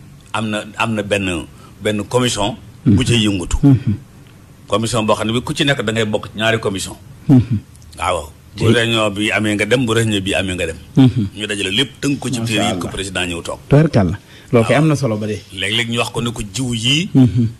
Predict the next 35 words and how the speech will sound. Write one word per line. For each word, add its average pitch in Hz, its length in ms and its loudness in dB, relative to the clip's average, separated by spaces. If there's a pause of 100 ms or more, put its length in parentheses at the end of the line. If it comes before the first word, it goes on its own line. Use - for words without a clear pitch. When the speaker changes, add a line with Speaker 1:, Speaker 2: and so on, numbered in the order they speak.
Speaker 1:
lii 139 280 -2
ci 131 100 -4
sikk. - 240 -6 (240)
Speaker 2:
Mhm. 98 560 2 (100)
Speaker 1:
Njëndum 151 460 -2
gerte 127 320 0
mi 110 140 0
nii 113 260 4
la. 101 100 2 (120)
Speaker 2:
Mhm. 113 200 6 (460)
Mhm. 107 300 0 (800)
Speaker 1:
Ndox 123 260 0
mi 139 120 2
ci 143 120 0
dëkk 131 260 -2
bi 107 140 -2
nii 120 280 6
la. 101 100 2 (260)
Speaker 2:
Mhm. 104 320 2 (1300)
Speaker 1:
Euh, 110 680 4 (300)
transport 151 560 2
bi 127 140 -2
nii 135 340 4
la. 117 120 2 (240)
Speaker 2:
Mhm. 117 320 2 (160)
Speaker 1:
Sport 120 440 -2
bi 104 120 -6
nii 123 300 4
la. 107 120 0 (260)
Speaker 2:
Mhm. 135 120 4 (120)
Speaker 1:
Wér-gu-yaram 120 580 4
gi 104 80 -4
nii 117 260 2
la. - 100 0 (160)
Speaker 2:
Mhm. 131 280 4